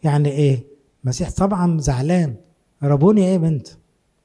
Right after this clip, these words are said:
أنت هتعامليني تاني كمعلم بعد القيامة؟ وبعد ما الملائكة من ساعة قالوا لك:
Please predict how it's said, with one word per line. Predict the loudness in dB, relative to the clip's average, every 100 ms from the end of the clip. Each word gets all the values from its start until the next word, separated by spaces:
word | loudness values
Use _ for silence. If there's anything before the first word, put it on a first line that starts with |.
| _ _ _ _ _ _ _ _ _ _ _ _ _ -8
أنت | -4
هتعامليني | -2 -2 0 0 0 0
تاني | 0 0 0
كمعلم | 0 -2 0 0 0 0 0 -2 -4 -10 _ _ _
بعد | -4 -2 -2 -2
القيامة؟ | -2 0 0 0 0 -2 -4 -20 _ _ _ _ _ _ -8
وبعد | -2 0 0
ما | 2 2
الملائكة | 2 2 0 -2 -4 -6
من | -2 -2
ساعة | -2 -2 -4 -4 -6 -4
قالوا | -2 0
لك: | 0 -2